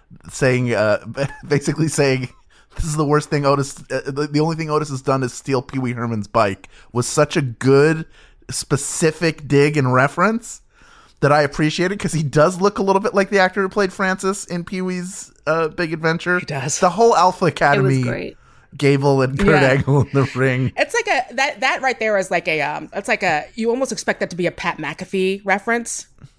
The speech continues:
Speaker 1: Yes. It
Speaker 2: Or,
Speaker 1: feels very
Speaker 2: yeah.
Speaker 1: Pat
Speaker 3: I'm
Speaker 1: McAfee.
Speaker 3: no
Speaker 1: Ma-,
Speaker 3: Graves fan,
Speaker 1: McAfee.
Speaker 3: as we know, but I will say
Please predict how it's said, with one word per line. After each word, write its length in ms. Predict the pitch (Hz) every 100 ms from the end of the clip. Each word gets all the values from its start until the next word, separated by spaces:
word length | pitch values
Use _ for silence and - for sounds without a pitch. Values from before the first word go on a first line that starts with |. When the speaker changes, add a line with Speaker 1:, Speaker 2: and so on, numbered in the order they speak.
| 139
Speaker 1:
Yes. 640 | 143 139 120 - - -
It 80 | 220
Speaker 2:
Or, 220 | 208 185
Speaker 1:
feels 20 | -
very 180 | - 208
Speaker 2:
yeah. 180 | 165 -
Speaker 1:
Pat 120 | 508
Speaker 3:
I'm 60 | 554
Speaker 1:
McAfee. 160 | 294
Speaker 3:
no 260 | 269 262 262
Speaker 1:
Ma-, 100 | - 196
Speaker 3:
Graves 320 | 233 269 254
fan, 280 | - 202 190
Speaker 1:
McAfee. 40 | 202 214
Speaker 3:
as 80 | 190
we 120 | 202
know, 240 | 226 196
but 200 | 180 196 -
I 200 | 202 233
will 240 | 220 269
say 480 | 320 508 494 370 -